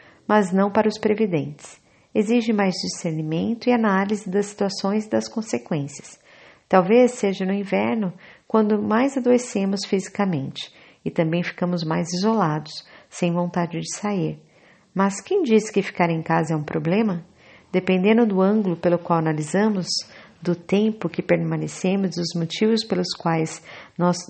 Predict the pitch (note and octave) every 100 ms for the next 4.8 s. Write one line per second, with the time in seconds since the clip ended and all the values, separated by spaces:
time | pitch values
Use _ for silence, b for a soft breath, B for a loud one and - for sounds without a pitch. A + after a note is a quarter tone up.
0 | - E3+ E3 - D3 - F#3+ G#3 F#3+ -
1 | - F#3+ F#3 - F3+ - G3+ G#3 G#3+ A#3
2 | - G3 F3+ - - B B B B G#3
3 | G3+ G3+ B3 E4+ A3+ E3+ E3 F3 G3+ F#3
4 | E3+ F#3+ G3 G#3+ - F3 D#3+ D#3